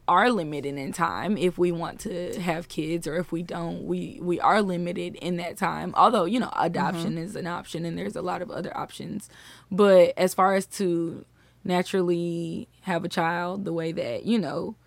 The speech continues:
Speaker 1: people most commonly do, you,
Speaker 2: Yes.
Speaker 1: we're limited in that time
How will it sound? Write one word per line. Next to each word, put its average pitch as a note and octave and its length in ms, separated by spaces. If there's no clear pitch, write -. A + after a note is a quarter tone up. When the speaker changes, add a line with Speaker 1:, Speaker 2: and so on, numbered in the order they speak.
Speaker 1:
people F3 800
most F#3 320
commonly G#3 500
do, C#4 420
you, F#3+ 120
Speaker 2:
Yes. G3 160
Speaker 1:
we're A3+ 180
limited F#3+ 480
in E3 120
that D#3+ 200
time E3+ 520